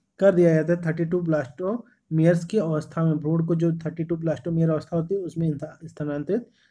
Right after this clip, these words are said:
कर दिया जाता है। इसमें मैंने जबकि आपको बताया आठ से, आठ या फिर उससे अधिक जो ब्लास्टोमियर की अवस्था होती है उस स्थिति में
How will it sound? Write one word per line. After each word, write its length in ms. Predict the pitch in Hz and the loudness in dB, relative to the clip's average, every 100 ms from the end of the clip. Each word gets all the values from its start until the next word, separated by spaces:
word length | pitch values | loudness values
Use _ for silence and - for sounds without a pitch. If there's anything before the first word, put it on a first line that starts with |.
| - | 2
कर 140 | 196 | 4
दिया 160 | 190 175 | 4 4
जाता 260 | 165 165 | 4 2
है। 80 | 175 | 0
इसमें 200 | 175 170 | 0 0
मैंने 240 | 165 160 165 | 2 4 2
जबकि 320 | 160 156 170 | 0 -4 -2
आपको 220 | 156 160 | -2 -4
बताया 280 | 156 156 175 | -2 0 -2
आठ 340 | - 151 170 | -4 -2 -2
से, 300 | 175 196 247 - _ _ _ | -2 -4 -4 -6 _ _ _
आठ 260 | 160 170 180 | 0 0 2
या 220 | 175 165 | 4 4
फिर 160 | 160 190 | 4 -2
उससे 380 | - 165 - 247 | -4 -6 0 -2
अधिक 720 | - 156 147 170 185 233 262 _ _ _ 160 | -2 -6 -2 -2 -2 -6 -8 _ _ _ -4
जो 320 | 156 165 165 | 2 4 4
ब्लास्टोमियर 560 | 160 151 - 170 165 160 | 2 -2 -2 0 2 2
की 100 | 170 | 2
अवस्था 300 | 160 165 170 | 0 0 -2
होती 220 | 165 185 | -2 -4
है 60 | |
उस 440 | 214 - 170 175 160 | -4 -4 -6 -6 -8
स्थिति 240 | 156 170 | -10 -4
में 200 | 170 254 | -2 -2